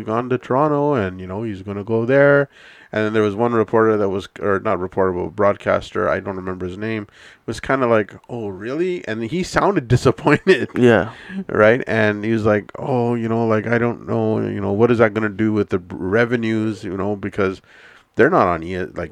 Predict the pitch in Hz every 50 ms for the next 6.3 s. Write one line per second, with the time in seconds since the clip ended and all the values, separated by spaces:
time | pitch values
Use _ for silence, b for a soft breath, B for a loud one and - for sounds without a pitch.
0 | - - 90 95 92 90 107 131 147 180 165 120 92 90 80 87 87 87 87 87
1 | 82 82 82 - - 90 87 85 - - - 82 85 90 101 110 123 131 120 107
2 | 113 - 135 120 123 120 117 127 127 131 127 - 110 110 117 117 120 120 123 139
3 | 139 131 123 147 165 180 185 160 127 113 95 87 85 - - - - - - 50
4 | 50 50 - - - - - - - - - - - - - - - 151 - -
5 | 107 110 110 110 110 104 101 107 113 113 107 101 90 82 98 101 104 113 110 -
6 | - 113 104 95 -